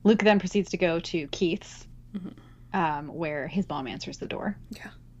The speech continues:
Speaker 1: Keith is not there. Karen has been there all night just waiting for him to possibly show up.
Speaker 2: Mm-hmm.
Speaker 1: Luke lets her know that he's not at Jules' place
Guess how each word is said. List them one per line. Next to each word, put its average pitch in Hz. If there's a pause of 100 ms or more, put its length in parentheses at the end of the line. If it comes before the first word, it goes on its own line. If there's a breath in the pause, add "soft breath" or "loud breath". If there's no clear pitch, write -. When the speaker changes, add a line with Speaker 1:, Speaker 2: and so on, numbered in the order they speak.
(920)
Speaker 1:
Keith 190
is 175
not 170
there. 175 (220)
Karen 180
has - (420)
been 175
there 170
all 156
night 151 (160)
just -
waiting 170
for 180
him 175
to -
possibly 175
show 156
up. 160 (260 loud breath)
Speaker 2:
Mm-hmm. 175 (920 loud breath)
Speaker 1:
Luke 196
lets 185
her 185
know 170
that 160
he's 165
not 156
at 175
Jules' 220
place 170